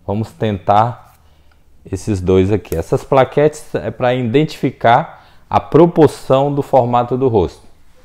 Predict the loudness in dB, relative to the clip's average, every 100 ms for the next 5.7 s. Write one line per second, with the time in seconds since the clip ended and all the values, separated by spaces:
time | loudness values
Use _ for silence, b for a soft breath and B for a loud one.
0 | -20 -20 _ _ -20 -20 -6 -4 -2 -2
1 | -2 0 4 4 2 -2 -2 -4 -8 -20
2 | _ _ -20 _ -6 -6 -4 -4 -2 -2
3 | -8 -20 -20 _ _ -14 -12 -8 -4 -2
4 | -2 -2 -4 -4 -4 -4 -4 -4 -4 -6
5 | -8 -8 -4 -2 -2 -4